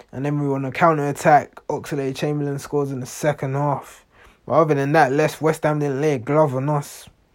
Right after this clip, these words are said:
And yeah, that was January. So January was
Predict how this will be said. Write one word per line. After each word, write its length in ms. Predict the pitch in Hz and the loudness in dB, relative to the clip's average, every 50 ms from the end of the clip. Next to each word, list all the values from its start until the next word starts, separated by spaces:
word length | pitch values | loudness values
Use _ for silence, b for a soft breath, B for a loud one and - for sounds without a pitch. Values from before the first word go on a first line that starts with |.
| b b b b b b b b b b - - | b b b b b b b b b b -14 -10
And 200 | - 139 139 143 | -6 -4 -2 4
yeah, 240 | 151 170 180 175 156 | 6 8 8 8 8
that 180 | 156 170 156 143 | 6 6 4 4
was 200 | 156 143 - - | 0 -2 -4 -6
January. 680 | 139 135 160 165 180 180 160 147 139 131 131 131 127 117 | -6 2 4 6 6 6 4 2 0 0 0 0 -2 -2
So 200 | - 143 135 131 | -4 -4 -4 0
January 600 | 127 170 175 180 170 160 151 156 156 151 151 147 | 4 4 4 4 4 2 2 2 2 2 2 0
was 580 | 135 131 135 135 131 117 107 - - - - | 0 2 2 2 0 0 -2 -6 -12 -18 -20